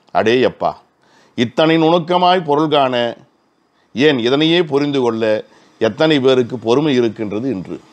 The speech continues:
சரி, முன்னதாக உயிரிற்று புணரியல்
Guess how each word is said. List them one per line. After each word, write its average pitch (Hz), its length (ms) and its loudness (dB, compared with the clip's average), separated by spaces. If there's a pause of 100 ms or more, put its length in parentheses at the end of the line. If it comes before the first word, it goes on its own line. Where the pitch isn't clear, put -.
(1200)
சரி, 85 340 0 (260)
முன்னதாக 147 720 2 (460)
உயிரிற்று 208 640 -2
புணரியல் 151 680 2